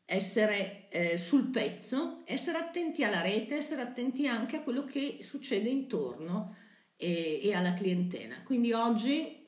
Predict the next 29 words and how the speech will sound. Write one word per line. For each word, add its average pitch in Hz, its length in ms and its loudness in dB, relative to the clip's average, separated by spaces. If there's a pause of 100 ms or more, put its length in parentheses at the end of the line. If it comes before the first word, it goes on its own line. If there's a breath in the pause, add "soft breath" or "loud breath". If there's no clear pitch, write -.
un 226 80 8
encomio, 180 760 0
<laughs> - 400 -2
devo 277 300 0
fare 220 280 2
un 233 100 2
encomio. 220 480 -4
Oggi 233 180 0
parlo 320 320 0
bene, 151 400 0 (420 loud breath)
eh? - 480 0 (120)
Quindi, 196 640 2 (280 loud breath)
ragazzi, 247 640 2
devo 220 220 4
dire, 180 460 2
mi 240 220 4
hanno 208 220 2
stupito, - 720 -4
mi 190 120 0
hanno 180 440 2
comprata 202 680 2
con 147 220 -2
questa, 139 880 -4
con 156 180 -6
questa 180 320 -2
cosa 165 220 -2
che 160 80 -4
è 160 40 -2
successa. - 760 -8